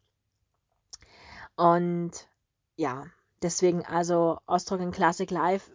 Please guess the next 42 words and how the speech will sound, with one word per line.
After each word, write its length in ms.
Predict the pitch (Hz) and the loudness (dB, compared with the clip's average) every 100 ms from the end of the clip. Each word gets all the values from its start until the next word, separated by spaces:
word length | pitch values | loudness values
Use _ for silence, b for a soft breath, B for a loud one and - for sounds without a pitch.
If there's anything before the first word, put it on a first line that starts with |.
| _ _ _ _ _ | _ _ _ _ _
wenn 260 | 175 180 190 - | -2 0 0 -2
euch 280 | 190 185 - | 0 0 0
Ostrock 360 | 185 190 202 185 | -2 -2 -8 -10
interessiert, 480 | 180 180 - 180 - b b b | -10 -8 -6 -6 -6 b b b
schaut 280 | - 160 175 | 0 2 2
euch 100 | 180 | -2
das 180 | 180 - | -10 -8
mal 120 | 160 | -8
an, 260 | - 165 147 | -6 -8 -4
irgendwann, 440 | 175 170 170 160 | -4 -4 -4 -6
wenn 100 | 160 | -4
ihr 80 | 160 | -4
mal 140 | 165 | -6
die 100 | 165 | -4
Möglichkeit 460 | 160 160 165 - 165 | -2 -2 -4 -8 -8
dazu 200 | 156 175 | -6 -6
habt. 160 | 156 165 | -6 -2
Manchmal, 540 | 170 - 202 185 190 b b b b b - | -2 -2 -2 -2 -4 b b b b b -2
ähm, 480 | 180 175 170 170 165 - | 2 2 2 -2 -8 -12
zeigt 320 | - 175 175 | 2 2 2
auch 80 | 190 | -4
der 160 | - 165 | -2 -4
M 160 | 170 | -4
D 80 | 180 | -4
R 220 | 143 156 - | -2 -4 -4
Teile 360 | - 175 190 | 0 2 2
dieses 340 | 202 196 196 - | 0 -10 -12 -14
Konzerts. 640 | 202 196 220 - - - _ _ _ b b b b - | -12 -10 -8 -8 -10 -20 _ _ _ b b b b -2
Äh, 180 | 180 180 156 | 2 4 2
es 160 | - | -4
finden 200 | - 175 | -4 -4
sich 160 | 185 - | -4 -6
Teile 320 | - 170 170 | 2 4 4
auch 100 | 170 | 0
auf 160 | 160 170 | -2 0
YouTube, 400 | 165 - 165 - | -2 0 -6 -2
so 200 | 156 151 | -2 -2
ist 100 | 147 | -4
es 160 | - | -10
nicht. 260 | 151 156 - B B B B - | -10 -12 -16 B B B B -8
Aber, 440 | 143 156 160 151 | -2 2 2 2
ähm, 420 | - 160 156 156 | -6 -8 -8 -12